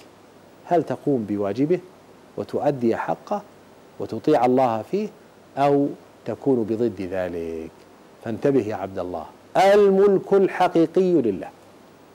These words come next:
ولذلك الله عز وجل في يوم القيامة يعبر عن نفسه أو يصف نفسه فيقول: "مالك يوم الدين". لماذا قال: "مالك يوم الدين"؟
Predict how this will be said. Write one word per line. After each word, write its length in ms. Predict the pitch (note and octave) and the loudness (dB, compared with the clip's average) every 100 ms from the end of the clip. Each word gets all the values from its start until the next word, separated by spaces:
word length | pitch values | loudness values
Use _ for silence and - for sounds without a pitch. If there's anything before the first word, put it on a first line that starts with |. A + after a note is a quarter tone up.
| - - - - - - | -20 -20 -20 -20 -16 -8
ولذلك 460 | G2+ B2+ D3+ - | -2 2 2 0
الله 360 | B2+ C#3 C#3 A#2 | 0 2 2 2
عز 200 | A#2+ A#2 | 0 0
وجل 380 | A#2 B2+ B2 G2+ | 0 2 0 -4
في 200 | G#2+ G#2+ | -6 0
يوم 200 | A#2+ G#2+ | 0 -2
القيامة 580 | F2 A#2 B2+ D3 F3+ F3+ - - - - - - - | -8 -2 0 2 0 -6 -18 -20 -20 -20 -20 -20 -12
يعبر 460 | G#2 A2 D3 B2+ A#2+ | -4 -2 0 0 0
عن 200 | G2+ G#2+ | 0 -2
نفسه 300 | C3 - - | -4 -6 -10
أو 160 | - A2+ | -6 -4
يصف 360 | C#3 - - | -4 -4 -6
نفسه 360 | B2+ C3 A#2 G2 - | -8 -8 -10 -10 -10
فيقول: 380 | F#2+ - C3+ A2+ - - - - | -14 -6 -6 -6 -12 -20 -20 -12
"مالك 760 | A2 C3 D#3 D#3+ D3+ B2+ A2+ - | -4 0 0 2 2 0 -2 -10
يوم 360 | G#2+ A#2 A#2+ G#2 | -4 0 0 -2
الدين". 360 | F#2 F#2+ G2 - - - - - - - | -10 -12 -12 -14 -20 -20 -20 -20 -14 -2
لماذا 320 | C#3+ G3 F#3 | 2 4 2
قال: 280 | E3 D#3 C#3 | 2 2 4
"مالك 380 | C#3+ C3 A2 | 2 0 -2
يوم 200 | A2+ G#2 | -8 -6
الدين"؟ 360 | G2 F#2+ D3+ E3+ | -8 -2 -2 -2